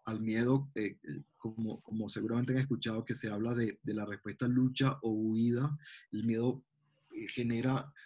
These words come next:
una reacción, eh, que puede ser de lucha, pero puede ser de huida. Pero sí, muchos atletas utilizan el miedo como incentivo para, para competir. Eh, en los atletas de alto rendimiento, por lo menos los futbolistas, yo se lo he escuchado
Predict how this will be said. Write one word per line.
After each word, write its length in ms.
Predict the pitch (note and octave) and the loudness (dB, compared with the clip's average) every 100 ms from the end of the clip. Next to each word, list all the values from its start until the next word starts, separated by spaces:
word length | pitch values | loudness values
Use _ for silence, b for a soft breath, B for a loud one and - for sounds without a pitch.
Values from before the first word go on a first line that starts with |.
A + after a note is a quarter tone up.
| b - | b 0
una 180 | B2+ C3 | 2 4
reacción, 800 | B2 A#2 - A#2+ A2+ B2 - - - | 2 0 0 2 4 2 0 -6 -4
eh, 320 | A#2+ A2+ G#2 F#2+ - - | 0 2 0 -6 -10 -6
que 100 | A#2 | -4
puede 460 | - A2 A#2+ A#2 - | 0 2 2 0 -4
ser 220 | - A2+ | -4 -2
de 140 | A#2+ A#2+ | 0 2
lucha, 500 | A#2 A#2 C3 C3+ C#3 | 4 4 2 2 0
pero 200 | A2+ G2+ | -6 -4
puede 180 | G#2 G2+ | -4 -6
ser 140 | A#2 A2+ | -4 2
de 100 | B2+ | 4
huida. 300 | B2+ A2+ C3+ B B | 4 4 -2 B B
Pero 180 | - A#2+ | 0 0
sí, 280 | A2 C#3 D3 | 4 10 10
muchos 420 | A#2+ A#2 A2+ C#3 D3 | 10 6 4 6 6
atletas 360 | D3 A#2 C#3+ | 4 2 2
utilizan 520 | C#3+ C#3+ A#2+ A2 C3 C#3+ | 2 2 0 0 2 4
el 120 | A2+ | 4
miedo 220 | A#2 B2 | 4 2
como 180 | C#3+ C3+ | 4 4
incentivo 480 | A#2 - G2+ G#2+ A#2+ | 4 -2 -4 -2 0
para, 300 | C3+ A#2 G2+ - | 2 0 -2 -6
para 260 | G#2 G2+ - | -6 -6 -8
competir. 600 | G#2 G2+ - C3+ A#2 B B B B _ | -8 -8 8 8 8 B B B B _
Eh, 180 | B2 - | -4 2
en 300 | C3+ C3+ C3+ | 6 8 10
los 140 | C3+ B2 | 10 8
atletas 360 | C3 D#3+ F3 F#3 | 4 4 4 4
de 60 | |
alto 220 | F3+ F3+ E3 | 4 4 4
rendimiento, 480 | E3 E3 F3+ D3+ | 4 6 4 2
por 100 | - B2+ | 0 2
lo 40 | |
menos 140 | E3 E3+ | 4 4
los 80 | - | 4
futbolistas, 520 | B2 B2 C#3 - - _ - | 6 8 8 4 -10 _ -2
yo 180 | A2+ A2 | -2 2
se 120 | C#3 | 4
lo 80 | C3 | 4
he 40 | |
escuchado 580 | B2+ C3+ C3 A#2+ B2 | 4 0 2 2 2